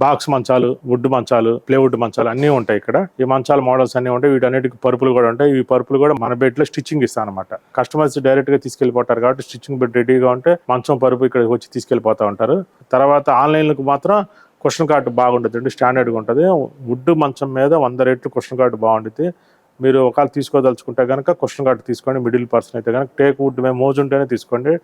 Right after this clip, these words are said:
అది హండ్రెడ్ పర్సెంట్ స్టాండర్డ్ అని మాత్రం తీసుకోవద్దు. అలాగే ఇక్కడ వచ్చేసరికి డైనింగ్ టేబుల్స్. ఈ రకానికి ఒక కుర్చీ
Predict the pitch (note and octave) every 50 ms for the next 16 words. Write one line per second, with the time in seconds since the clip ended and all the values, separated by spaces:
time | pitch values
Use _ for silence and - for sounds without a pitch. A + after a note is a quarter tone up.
0 | _ _ _ _ _ _ - B2 C#3 C#3 D3 D#3+ E3+ D3 D#3 C3 - D#3 C#3+ -
1 | - C3 B2+ C3 C3 B2+ C3 B2 B2 B2 B2 - C#3 B2+ - A#2 - - - A2+
2 | G#2+ G#2 - D#3+ E3 - _ - B2 C3+ D3 D3+ D3 D#3 C#3+ C#3 C3 - C3+ B2+
3 | B2+ - C#3+ - - C#3+ C#3+ C#3 A#2 A#2+ B2 B2+ B2+ A#2 B2 A2+ G#2 G#2+ F#2+ -
4 | - - - _ _ _ _ _ _ - B2+ B2+ B2+ C3+ B2+ C3+ D3+ D3+ C#3 B2+
5 | A2 - - B2+ - -